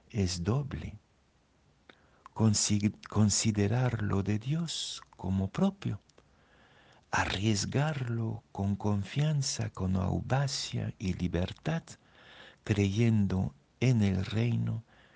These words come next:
creyendo en Dios, creyendo en nosotros mismos. Y pues, quizás se trata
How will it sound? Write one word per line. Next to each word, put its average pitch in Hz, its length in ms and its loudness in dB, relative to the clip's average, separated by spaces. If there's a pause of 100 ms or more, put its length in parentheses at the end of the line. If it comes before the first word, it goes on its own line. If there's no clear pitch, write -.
(120)
creyendo 98 840 2
en 90 340 -2
Dios, 98 600 -4 (480)
creyendo 85 580 2
en 85 80 2
nosotros 82 640 -2
mismos. 87 720 -6 (2500)
Y - 80 -2
pues, - 600 2 (500)
quizás - 460 0
se - 280 -2
trata - 600 -4